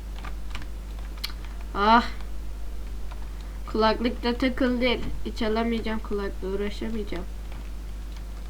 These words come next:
Telefona takılı bıraktım, YouTube'da açık kaldı. Öyle kalsın, bana ne? Uzun daha iyiydi de böyle daha güzel. Hem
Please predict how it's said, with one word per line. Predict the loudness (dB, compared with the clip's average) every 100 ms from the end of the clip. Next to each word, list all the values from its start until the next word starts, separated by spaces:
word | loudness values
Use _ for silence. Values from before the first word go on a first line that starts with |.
| -6 -6 -6 -8 -6 -6 -6 -4 -2 0 0 -2 -2 -2 -4 -4 -6 -6 -6 -6 -4
Telefona | 0 2 4 4 4
takılı | 4 2 4 4
bıraktım, | 6 4 4 2 2
YouTube'da | 2 0 0 0
açık | 0 -2 2
kaldı. | 4 4 2 0 0 -2 -4 -6 -6 -6 -4 -4 2
Öyle | 4 4
kalsın, | 8 8 8 4 2
bana | 4 4 2
ne? | 0 0 -2 -4 -6 -6 -6 -6 -6 -6 -6 -6 -6 -6 -6 -6 -6 -6 -4 -4 -2 -2 -2 -4 -6 -6 -6 -8 -8 -8 -8 -8 -8 -8 -8 -6 -6 -6 -6 -4
Uzun | -4 -2 0 2 2
daha | 4 2 2
iyiydi | 2 0 -2 -2
de | 0
böyle | 0 0 0 -2
daha | -2
güzel. | 0 0 -2 -4 -6 -6 -6 -6 -6 -6 -6 -6 -6 -6 -4 0
Hem | 4 4